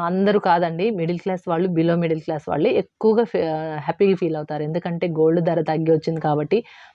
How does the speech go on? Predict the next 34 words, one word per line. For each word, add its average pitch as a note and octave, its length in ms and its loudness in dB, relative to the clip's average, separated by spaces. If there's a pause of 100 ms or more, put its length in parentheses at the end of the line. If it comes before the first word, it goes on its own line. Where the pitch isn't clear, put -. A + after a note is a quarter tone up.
మళ్ళీ A#3 220 4
కొనుక్కోవడానికి G#3+ 920 2
ఆశలు F3+ 340 0
అనేది E3+ 240 -4
చిగురిస్తుంది E3+ 960 -2
ఎవరికైనా, F3 500 0
అంతే D#3+ 240 -2
కదండి. D#3+ 340 -2 (340)
So C4 140 6
ఎక్కువ C4 300 2
గోల్డ్ G#3+ 280 4
పెరుగుతూ A3+ 380 2
ఉంటే, G3+ 320 0 (400)
ఆ, F#3 60 -6 (220)
ఉన్నవాళ్ళు A#3 440 2
కూడా B3 200 0
కొంచెం G#3 320 -2
ఆలోచిస్తున్నప్పుడు, E3+ 920 -4
మరి F3 180 -2
పేదవాళ్ళు, F#3 600 2 (420)
మిడిల్ F#3 240 4
క్లాస్ G3+ 260 2
వాళ్ళు, F#3 280 4
బిలో F3 300 4
మిడిల్ G3 280 2
క్లాస్ F3+ 240 -4
వాళ్ళు F3 200 2
ఎలా F3 220 2
కొనగలరండి? E3+ 680 -4 (440)
కాబట్టి F3 420 2 (640)
so A#3 160 2
తగ్గిందంటే A#3+ 640 0
హ్యాపీనే G#3+ 480 -4
అండి, D#3+ 200 -6